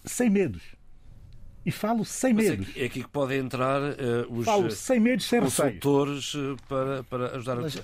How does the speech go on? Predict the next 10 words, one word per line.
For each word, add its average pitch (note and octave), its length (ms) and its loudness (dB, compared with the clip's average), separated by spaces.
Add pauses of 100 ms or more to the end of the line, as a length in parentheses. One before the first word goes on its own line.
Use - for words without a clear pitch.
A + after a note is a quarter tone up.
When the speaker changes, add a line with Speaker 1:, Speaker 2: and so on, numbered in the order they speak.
Speaker 3:
essa, G#3+ 300 -4
essa G3 180 -2
questão E3+ 240 -2
da, C3+ 200 -2
da, B2 200 -6 (120)
da, B2+ 280 -8 (360)
da, A#2+ 200 -10
da B2 140 -6
incompetência, C#3 880 -2
da, A2+ 320 -8